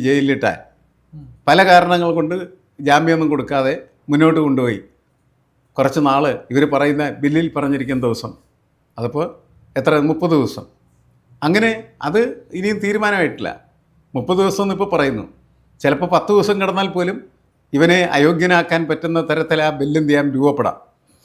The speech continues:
Speaker 1: അങ്ങനെ രൂപപ്പെടുത്തുന്ന എന്തിന് എന്ന് ചോദിക്കുന്ന സമയത്താണ് കേന്ദ്രത്തിൽ അധികാരത്തിലിരിക്കുന്നതായിട്ടുള്ളൊരു പാർട്ടി സംസ്ഥാനങ്ങളിൽ അവർക്കെതിരായിട്ട് പ്രവർത്തിക്കുന്ന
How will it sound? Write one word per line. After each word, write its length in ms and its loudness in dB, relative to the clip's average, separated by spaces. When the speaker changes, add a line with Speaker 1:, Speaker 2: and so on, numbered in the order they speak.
Speaker 1:
അങ്ങനെ 280 4
രൂപപ്പെടുത്തുന്ന 640 0
എന്തിന് 300 2
എന്ന് 160 0
ചോദിക്കുന്ന 380 0
സമയത്താണ് 460 -2
കേന്ദ്രത്തിൽ 560 6
അധികാരത്തിലിരിക്കുന്നതായിട്ടുള്ളൊരു 1600 0
പാർട്ടി 400 2
സംസ്ഥാനങ്ങളിൽ 720 0
അവർക്കെതിരായിട്ട് 800 0
പ്രവർത്തിക്കുന്ന 600 -4